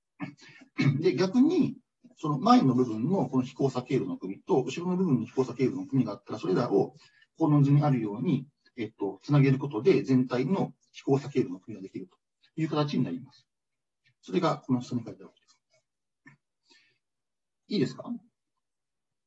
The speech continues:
で、そうすると、それが何かっていうと、で、今は、ここは、このパイっていうのに従って、このTっていう真ん中を通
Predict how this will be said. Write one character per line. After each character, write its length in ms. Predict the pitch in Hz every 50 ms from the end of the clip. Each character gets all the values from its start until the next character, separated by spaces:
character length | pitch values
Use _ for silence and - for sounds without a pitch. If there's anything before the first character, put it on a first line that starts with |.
| _ _ _ _ _ _ _ _ _ _ _ _ _ _ _ _ _ _ _ _ _ _ _ _ _ _ _ _ _ _ _ _ _ _ _ _ _ _ _ _ _ _ _ _ _ _ _ _ _ _ _ _ _ _ _ _ _ _ _ _ _ _ -
で、 80 | - 151
そ 120 | 143 240
う 40 | 240
す 60 | -
る 140 | 247 240 -
と、 120 | - 202
そ 80 | - 196
れ 60 | 156
が 80 | 175 202
何 180 | 196 220 208
か 60 | - 104
っ 40 |
て 180 | - _ - 110
い 60 | 107
う 80 | 107 -
と、 220 | - 151 131 - -
で、 120 | - 233
今 180 | 254 294 240 135
は、 140 | 120 120 - _
こ 120 | - - -
こ 120 | - 202
は、 260 | 208 226 208 - - -
こ 100 | - 156
の 200 | 151 147 147 147
パ 160 | - 294 302
イ 80 | 269 170
っ 20 | - - _ _
て 60 | - 110
い 300 | 107 107 127 147 131 92
う 120 | - - _ _ _ _ - - _ _ _ -
の 120 | 139 143
に 60 | 135 127
従 200 | - - 180 175 180
っ 140 | 185 - _ _ _ -
て、 160 | 233 180 131
こ 140 | - 139 135
の 320 | 131 127 123 - - - _
T 220 | - 202 151 139 -
っ 40 | -
て 60 | 117
い 40 | 110
う 20 |
真 100 | 127 131
ん 60 | 131
中 200 | 131 131 - 131
を 100 | 127 123
通 120 | - -